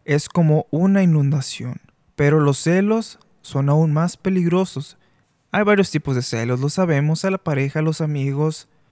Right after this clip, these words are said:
por lo que tenemos y la gente quiere, o tenemos miedo de que la gente nos lo quite, o lo que tienen los demás, que eso ya viene siendo envidia.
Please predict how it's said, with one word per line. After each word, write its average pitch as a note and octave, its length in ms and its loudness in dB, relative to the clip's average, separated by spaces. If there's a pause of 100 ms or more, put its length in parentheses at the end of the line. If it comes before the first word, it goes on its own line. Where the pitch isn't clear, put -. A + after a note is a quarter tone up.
(260)
por C#3+ 140 0
lo C#3+ 140 2
que D3 100 -6
tenemos D#3+ 840 0 (340)
y B2 280 -2
la B2+ 100 0
gente C3+ 760 -2 (520)
quiere, D3 560 -2 (180)
o A#2+ 400 0 (300)
tenemos C3 420 2
miedo C3+ 340 2
de B2+ 120 -4
que - 140 -8
la A2+ 120 -8
gente B2+ 380 -4
nos B2+ 360 -6
lo A#2 120 -6
quite, F3 480 -4 (640)
o D3+ 120 6
lo D#3 140 6
que D#3 120 -4
tienen D#3 300 0
los D#3+ 140 2
demás, C#3+ 340 0
que - 120 -4
eso D3+ 140 -2
ya C#3+ 140 0
viene C#3+ 220 0
siendo C#3+ 560 -2
envidia. B2 680 -2